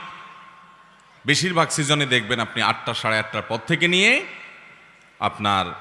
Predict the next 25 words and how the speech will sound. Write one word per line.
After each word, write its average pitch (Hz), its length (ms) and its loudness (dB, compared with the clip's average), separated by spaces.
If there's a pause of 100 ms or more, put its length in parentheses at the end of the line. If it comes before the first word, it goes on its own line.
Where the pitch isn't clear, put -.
(360)
জোহরের 139 320 2
আগ 117 180 4
পর্যন্ত 98 380 -2
এই 107 180 2
টাইমটাতে 127 480 -2
বালু 95 340 -2
তেতে 104 240 -2
যায়। 73 380 -4
কখনো 147 260 -2
একটু 127 180 -6
দেরি 113 200 0
হয়, 98 200 -2 (160)
নয়টা 95 240 -2
বাজে, 85 280 -4 (420)
বা 101 120 0
কখনো 104 260 -4
একটু 92 180 -4
আগে 98 220 0
হয়। 87 180 -6 (640)
তো 185 60 0
এই 175 380 4 (400)
নয়টা, 139 360 6
দশটা, 123 560 2 (200)
সাড়ে 120 280 2
দশটা, 113 460 0